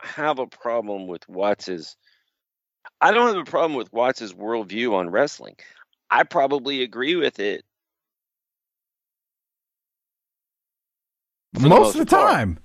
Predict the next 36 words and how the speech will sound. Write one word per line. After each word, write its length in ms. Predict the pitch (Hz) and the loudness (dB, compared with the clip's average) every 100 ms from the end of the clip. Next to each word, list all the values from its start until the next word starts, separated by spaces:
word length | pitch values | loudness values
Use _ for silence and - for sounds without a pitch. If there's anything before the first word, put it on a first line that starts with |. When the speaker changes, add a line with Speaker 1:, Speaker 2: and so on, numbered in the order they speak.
| - - _ | -20 -20 _
Speaker 2:
Yeah. 420 | 156 403 - 95 - _ _ | 6 8 6 0 -8 _ _
Speaker 1:
I'm 180 | 117 131 | 0 0
Speaker 2:
The, 60 | 120 | 0
Speaker 1:
just 300 | 151 190 185 | 6 6 8
Speaker 2:
the 80 | 190 | 6
Speaker 1:
saying 120 | 180 262 240 | 8 8 6
Speaker 2:
worldview, 260 | 240 214 - - - | 6 4 0 -12 0
the 80 | |
Speaker 1:
he's 20 | 156 | 6
Speaker 2:
worldview 400 | 208 254 220 247 | 8 6 6 4
on 100 | 226 | 6
wrestling, 520 | 202 196 - 123 92 | 4 4 2 2 4
yes, 320 | 107 147 92 - | 6 4 2 2
we 160 | 135 | 4
agree 120 | 147 147 | 6 4
Speaker 1:
But 80 | |
that's 200 | 151 151 | 4 2
Speaker 2:
most 160 | 180 190 | 2 0
Speaker 1:
also 120 | 147 | -2
Speaker 2:
of 60 | 175 | 0
the 40 | |
Speaker 1:
why 120 | 156 | 0
Speaker 2:
time. 200 | 135 104 | 0 -2
Speaker 1:
I 160 | 135 165 | -2 -2
wouldn't 440 | 202 190 160 123 - | -2 -6 -10 -10 -12
probably 580 | 107 104 120 95 107 | -12 -8 -10 -10 -14
be 240 | 101 101 98 | -12 -14 -14
good 480 | 85 101 95 95 90 _ _ _ - | -10 -4 -2 -2 -6 _ _ _ -10
to 140 | 120 | -4
run 180 | 110 110 | -2 -2
the 80 | 107 | 2
wrestling 460 | 107 107 - 107 | 4 4 2 -4
business 440 | 104 98 98 95 151 | -2 -2 -4 -4 0
either, 440 | 175 120 98 90 - _ _ _ - | 2 4 2 2 -6 _ _ _ -8
the 160 | 101 | -6
Fed, 300 | - 110 110 | 2 4 4